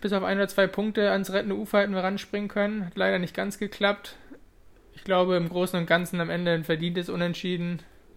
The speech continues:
Erste Halbzeit ging klar an den V F B aus meiner Sicht, zweite Halbzeit an Lautern.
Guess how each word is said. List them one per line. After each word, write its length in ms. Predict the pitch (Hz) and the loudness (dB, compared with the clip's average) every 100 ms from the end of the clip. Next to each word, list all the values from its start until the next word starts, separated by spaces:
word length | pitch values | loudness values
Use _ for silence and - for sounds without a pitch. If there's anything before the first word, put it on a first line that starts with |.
| - | -12
Erste 320 | - 156 - | -4 -4 0
Halbzeit 340 | 170 170 165 170 | 0 0 -2 -4
ging 160 | 160 | -6
klar 180 | 151 160 | -4 -2
an 60 | 156 | -2
den 80 | 156 | -2
V 160 | 165 | -2
F 120 | 156 | -2
B 160 | - 170 | -2 -2
aus 100 | 165 | -2
meiner 260 | 165 160 160 | -4 -4 -4
Sicht, 320 | 175 165 - | -4 -6 -6
zweite 280 | 170 165 165 | -4 -2 -2
Halbzeit 300 | 160 165 160 | -2 -2 -2
an 120 | 151 | 0
Lautern. 500 | 151 165 170 160 | 2 2 2 0